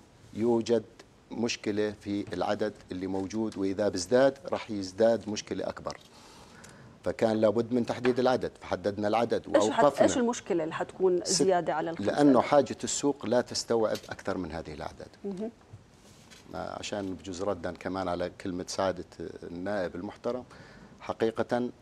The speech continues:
Speaker 1: كنا حريصين وانتبهنا لهذا الموضوع،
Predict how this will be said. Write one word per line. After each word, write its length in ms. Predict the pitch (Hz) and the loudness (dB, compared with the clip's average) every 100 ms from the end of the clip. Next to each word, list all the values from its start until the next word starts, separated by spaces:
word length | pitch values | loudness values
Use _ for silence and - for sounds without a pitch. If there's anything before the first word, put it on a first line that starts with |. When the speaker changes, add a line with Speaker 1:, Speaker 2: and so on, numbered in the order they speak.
| - | -6
Speaker 1:
كنا 240 | 107 101 | -4 -2
حريصين 500 | 98 101 98 - 110 | -2 -2 -2 -4 -4
وانتبهنا 580 | 107 92 98 104 98 90 | -4 -6 -4 -4 -2 -6
لهذا 360 | 87 85 95 85 | -4 -4 -4 -4
الموضوع، 560 | 85 87 92 120 117 | -6 -8 -4 -2 -2